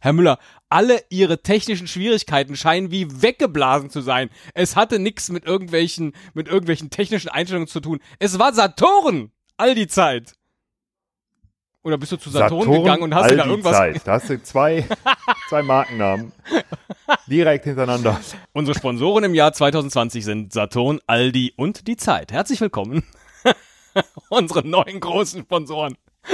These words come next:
Speaker 1: für das kommende Jahr.
Speaker 2: Endlich kann auch der Erfolg wieder bei euch einziehen. Dabei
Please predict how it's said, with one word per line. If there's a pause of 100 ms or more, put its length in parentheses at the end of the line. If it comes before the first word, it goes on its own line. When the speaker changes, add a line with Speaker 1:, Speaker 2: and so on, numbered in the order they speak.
(160)
Speaker 1:
für
das
kommende
Jahr. (560)
Speaker 2:
Endlich
kann
auch
der
Erfolg
wieder
bei
euch
einziehen.
Dabei